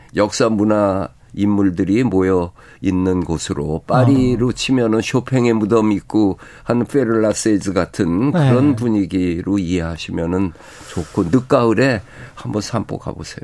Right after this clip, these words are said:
Speaker 2: 예. 한번 가봐야 되겠습니다. 그
Speaker 1: 네.
Speaker 2: 서울 하면 또 이제 국 이야기를 안 할 수가
Speaker 1: <laughs>
Speaker 2: 없는데
Speaker 1: 네.
Speaker 2: 그 이번에 사실 대통령실
Speaker 1: 네.
Speaker 2: 이전 같은 경우도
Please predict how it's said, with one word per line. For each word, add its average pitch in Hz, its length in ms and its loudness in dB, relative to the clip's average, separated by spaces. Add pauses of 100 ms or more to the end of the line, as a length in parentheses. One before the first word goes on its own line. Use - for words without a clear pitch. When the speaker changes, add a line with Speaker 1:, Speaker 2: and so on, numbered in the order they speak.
(120)
Speaker 2:
예. 113 580 4 (200)
한번 151 540 -2
가봐야 147 460 2
되겠습니다. 135 800 -2
그 185 220 0
Speaker 1:
네. - 80 -10 (240)
Speaker 2:
서울 294 300 4
하면 254 260 4
또 254 100 4
이제 175 200 2
국 190 260 2
이야기를 220 400 4
안 131 140 4
할 170 120 4
수가 196 200 2
Speaker 1:
<laughs> - 20 6
Speaker 2:
없는데 151 460 4
Speaker 1:
네. 90 240 2 (640)
Speaker 2:
그 190 640 4 (300)
이번에 185 1040 4
사실 185 280 0
대통령실 180 640 2
Speaker 1:
네. 123 100 2
Speaker 2:
이전 185 240 2
같은 160 320 0
경우도 143 720 2